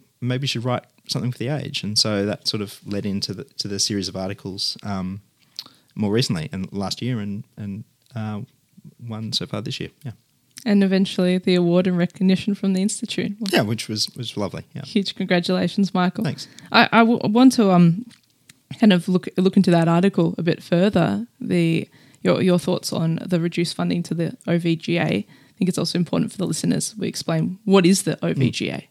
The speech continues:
Speaker 1: Sure. Okay. So the Office of Victorian Government Architect, um, is, you know, a, uh, body within the public service,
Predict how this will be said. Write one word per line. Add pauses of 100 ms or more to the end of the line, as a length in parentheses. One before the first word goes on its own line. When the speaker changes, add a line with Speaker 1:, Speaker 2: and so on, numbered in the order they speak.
(120)
Speaker 1:
Sure.
Okay.
So
the (400)
Office
of
Victorian
Government
Architect, (120)
um, (300)
is, (420)
you
know,
a,
uh, (1400)
body
within
the
public
service,